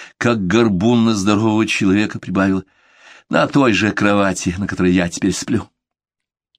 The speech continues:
Она закурила сигарету, и при свете зажигалки Мартин разглядел, что на лице её ещё остались следы того смеха, зловонный труп горбуна.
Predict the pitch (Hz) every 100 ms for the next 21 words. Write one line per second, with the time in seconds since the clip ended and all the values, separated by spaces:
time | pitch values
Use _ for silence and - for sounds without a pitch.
0 | _ _ _ _ _ _ _ _ _ _
1 | _ 90 87 78 87 85 87 - 95 87
2 | 90 110 - - _ _ _ _ - 82
3 | 87 82 123 147 147 135 131 135 107 98
4 | 90 - 90 - _ _ - 90 98 90
5 | - 95 92 90 82 90 95 95 - 92
6 | 90 90 - - 101 110 113 120 120 -
7 | - 120 113 - 113 113 117 - 120 107
8 | 90 101 101 110 98 101 95 - 95 92
9 | 87 101 90 _ _ _ _ 156 147 117
10 | 90 92 110 92 101 92 90 98 98 90
11 | 87 90